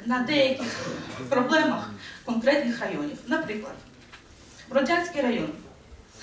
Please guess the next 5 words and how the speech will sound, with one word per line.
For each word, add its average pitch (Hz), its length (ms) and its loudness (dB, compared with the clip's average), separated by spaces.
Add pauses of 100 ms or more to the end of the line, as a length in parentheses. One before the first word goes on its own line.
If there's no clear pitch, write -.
(140)
Там 349 180 4
проживає 320 500 4
вісім 294 360 -2
тисяч 302 400 -2 (400)
населення. 208 540 0